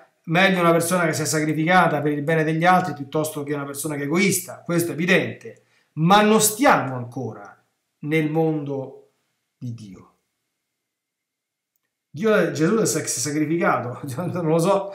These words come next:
se non si è sacrificato, ma dice San Tommaso, qual è la cosa importante che ha fatto Gesù? Più importante, l'andare in croce o l'amore con cui è andato in croce?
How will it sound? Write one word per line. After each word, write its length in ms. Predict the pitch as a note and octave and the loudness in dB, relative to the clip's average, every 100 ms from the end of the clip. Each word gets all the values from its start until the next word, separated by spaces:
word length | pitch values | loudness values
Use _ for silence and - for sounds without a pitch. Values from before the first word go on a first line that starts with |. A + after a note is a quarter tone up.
| - | -12
se 100 | - | -2
non 120 | E3 | 2
si 80 | D#3 | 2
è 20 | |
sacrificato, 800 | D#3 D#3+ D#3 D3 D3+ B2+ A#2+ A#2+ - - | 4 4 2 2 0 -2 -4 -8 -12 -14
ma 420 | C#3 D#3+ F3 - - | -2 2 2 0 -12
dice 140 | D#3 | -6
San 200 | E3 G3+ | -2 -2
Tommaso, 800 | G3+ E3+ C#3+ A2+ - A2 A2 _ - | -2 -4 -4 -6 -12 -14 -16 _ -2
qual 220 | A#3+ C#4 | 4 4
è 40 | |
la 140 | G3+ E3 | 6 4
cosa 200 | D#3 D#3 | 4 2
importante 540 | C#3+ C#3+ E3 D#3 C3 | -2 -6 -2 -2 -4
che 80 | C3+ | -6
ha 60 | |
fatto 260 | C3 B2+ B2+ | -6 -8 -8
Gesù? 440 | A#2+ A#2 A2+ - - | -10 -10 -12 -16 -8
Più 120 | D#3+ | -6
importante, 600 | D#3 D#3 C3 A#2 A#2+ A2 _ | -4 -6 -8 -12 -16 -20 _
l'andare 500 | D3+ F3+ G3+ G3+ G3+ | 0 2 6 6 6
in 100 | G3+ | 4
croce 760 | G3+ C4+ D4+ - F3+ D#3 - _ _ _ _ _ | 0 -2 -2 -2 -2 -4 -6 _ _ _ _ _
o 140 | G#3 | -4
l'amore 500 | G#3 F#3 F#3+ G#3 C3 | 0 2 0 -2 -4
con 160 | B2 B2 | -6 -8
cui 140 | B2 | -8
è 20 | A#2+ | -6
andato 260 | A#2+ A2 | -6 -6
in 80 | G#2+ | -12
croce? 440 | - - - - | -18 -20 -20 -20